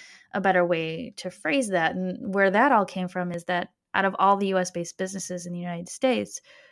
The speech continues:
that make a million dollars in revenue or more, only two percent are women owned. And that just infuriates me. Um, and that's, I want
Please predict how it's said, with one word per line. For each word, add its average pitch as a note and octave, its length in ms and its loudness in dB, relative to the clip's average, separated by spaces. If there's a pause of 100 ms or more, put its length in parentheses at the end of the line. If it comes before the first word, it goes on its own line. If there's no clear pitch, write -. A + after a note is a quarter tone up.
(880)
that G3 160 0
make G3+ 360 2
a F3 80 -2
million G3 360 2
dollars F#3+ 280 2
in F3+ 80 -4
revenue E3+ 420 -2
or D#3+ 240 -6
more, F#3 420 0
only C#4 360 4
two B3 220 -2
percent G3+ 400 -4
are F3 100 -2
women E3 260 -4
owned. - 360 -10 (100)
And F#3+ 180 -4
that A#3+ 160 -2
just - 240 -6
infuriates F3 720 -6
me. - 280 -12 (200)
Um, F3 500 -6 (680)
and F3 460 -8 (160)
that's, G3 500 -4 (340)
I G3 120 -2
want F#3+ 760 -4